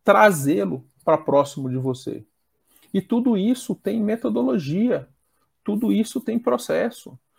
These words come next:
Se eu não tiver um processo muito bem ajustado, é, com uma agenda, é, que me lembre automaticamente o aniversário dos meus clientes, é,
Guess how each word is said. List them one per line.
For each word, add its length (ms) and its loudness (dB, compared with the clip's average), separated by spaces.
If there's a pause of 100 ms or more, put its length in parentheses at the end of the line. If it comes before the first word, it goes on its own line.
(140)
Se 160 -4
eu 80 0
não 140 2
tiver 680 0 (280)
um 160 -6
processo 580 -2
muito 280 -6
bem 240 -4
ajustado, 880 0 (520)
é, 220 0
com 300 -2
uma 180 0
agenda, 760 -2 (400)
é, 140 0
que 220 -8
me 160 -2
lembre 540 -2
automaticamente 1200 -6 (760)
o 140 -4
aniversário 760 2
dos 220 -8
meus 260 -4
clientes, 760 -4 (420)
é, 400 2